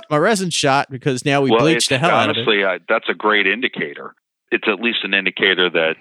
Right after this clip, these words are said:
Speaker 2: if it was black and now it's amber or golden color, like the normal color you're used to seeing, it is a good, good indicator it's been exposed to chlorine for a long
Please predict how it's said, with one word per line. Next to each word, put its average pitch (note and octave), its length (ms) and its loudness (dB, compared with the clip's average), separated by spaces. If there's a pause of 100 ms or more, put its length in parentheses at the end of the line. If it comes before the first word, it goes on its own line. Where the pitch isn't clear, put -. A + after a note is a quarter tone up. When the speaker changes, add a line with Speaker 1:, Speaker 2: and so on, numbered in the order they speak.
Speaker 2:
if F2 140 -10
it E2 100 -2
was F2+ 320 -2
black E2+ 320 0
and E2 100 -2
now D#2+ 240 0
it's D2+ 120 -8 (100)
amber E2 400 -2
or D#2 300 -4
golden F#2+ 380 0
color, D#2 300 0
like D#2 200 -8
the D#2+ 80 -10
normal D#2 280 -4
color D#2+ 260 -2
you're C#2+ 140 -4
used D2+ 300 -8
to C2+ 80 -18 (100)
seeing, G2+ 300 -8
it F2 140 0
is G#2 140 2
a F#2 60 2
good, E2 240 0 (360)
good F2 160 2
indicator D#2+ 520 -2
it's - 140 -8
been D#2 160 -4
exposed D2+ 480 -4
to D2 60 -10
chlorine E2 460 -4
for C#2 140 -6
a C2 60 -8
long C#2 200 -8